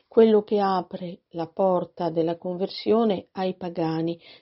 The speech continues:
cioè a coloro che appartengono alle nazioni, a quelle nazioni straniere che praticano il politeismo, la credenza in divinità, divinità varie e molteplici.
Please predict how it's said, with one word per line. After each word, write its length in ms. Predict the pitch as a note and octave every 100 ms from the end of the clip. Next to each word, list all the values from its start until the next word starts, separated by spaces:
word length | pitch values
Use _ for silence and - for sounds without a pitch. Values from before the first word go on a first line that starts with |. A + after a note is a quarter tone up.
| _
cioè 220 | - G3
a 160 | F3+
coloro 540 | F3+ A#3+ A#3 G3 F3 E3+
che 100 | F#3+
appartengono 1120 | F#3 A3 A3 - F3+ F3 F3 F3 G3 A3 B3 _ _ _ _ _
alle 280 | F#3 F3
nazioni, 920 | E3+ E3+ - - G3+ F3+ E3 F3 A3+ -
a 120 | D3+
quelle 300 | - E3+ E3+
nazioni 760 | E3 E3 - G3 F#3 E3 E3+ D#3+
straniere 680 | - F3 F#3 F3 E3 F3+
che 140 | F#3+ G#3+
praticano 680 | A3 G3+ F3+ - F3+ F3+ F3
il 120 | E3+
politeismo, 1080 | G#3+ G#3 G3 F#3+ E3 D3+ D3+ D#3 D#3 D#3 - _ _ _ _ _ _ _ _ _ _ _ _
la 100 | F3
credenza 840 | F3+ G#3+ F#3 E3+ F3+ E3+ - E3+ -
in 180 | G3+ F3
divinità, 720 | F3+ F3 F3 F3 E3+ F#3 E3+ -
divinità 640 | E3+ E3+ F3 E3+ D#3+ D#3
varie 680 | E3+ E3+ E3+ E3 E3+ E3+ -
e 100 | F3
molteplici. 1120 | D#3+ D#3 D#3 D#3+ C#3+ C#3+ - - - - F#3